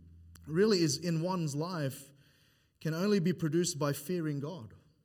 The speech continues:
A-, and the fear of God, the Bible says, is the beginning of wisdom.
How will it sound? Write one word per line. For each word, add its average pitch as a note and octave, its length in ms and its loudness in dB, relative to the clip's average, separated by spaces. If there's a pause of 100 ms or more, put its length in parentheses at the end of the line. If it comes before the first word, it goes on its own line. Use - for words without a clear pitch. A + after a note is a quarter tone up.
(1040)
A-, F3 120 -6
and F#3+ 100 0
the F3+ 60 0
fear A#3 320 2
of E3 140 2
God, F3 360 -2
the D3+ 60 -2
Bible D#3 300 0
says, D#3 280 -2
is B2+ 140 -6
the C#3+ 60 -4
beginning C#3+ 500 -4
of A#2 180 -8
wisdom. G2+ 420 -10